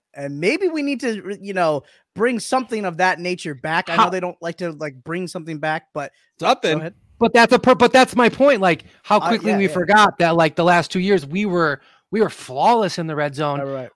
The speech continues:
Speaker 2: off
Speaker 3: Yeah.
Speaker 2: of three, four years of terrible red zone offense with McCarthy. So, uh, it's, I don't know where that, uh, disconnect happened, but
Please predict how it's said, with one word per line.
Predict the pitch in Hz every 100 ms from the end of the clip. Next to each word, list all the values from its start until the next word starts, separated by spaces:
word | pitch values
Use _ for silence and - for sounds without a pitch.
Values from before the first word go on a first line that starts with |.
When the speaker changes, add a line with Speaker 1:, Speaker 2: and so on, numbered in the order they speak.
| -
Speaker 2:
off | 180 143
Speaker 3:
Yeah. | 175
Speaker 2:
of | 170 139 - _ _ _ _ _ -
three, | - 220
four | - 208
years | 190 185 160
of | 151
terrible | - 208 240 220 165 160
red | 151 147
zone | 151 143
offense | 135 - 147 143 - 139
with | 151 143
McCarthy. | 139 - 190 180 143 123 - _
So, | - 196 170 147 _ _ _ -
uh, | 185 165 -
it's, | 202 202 - - - -
I | 202
don't | 202
know | 196
where | 180 190 185
that, | 180 170 - _ _ _ _ -
uh, | 175 165 160
disconnect | 185 190 - 175 151 -
happened, | 160 165 151 131
but | 120 147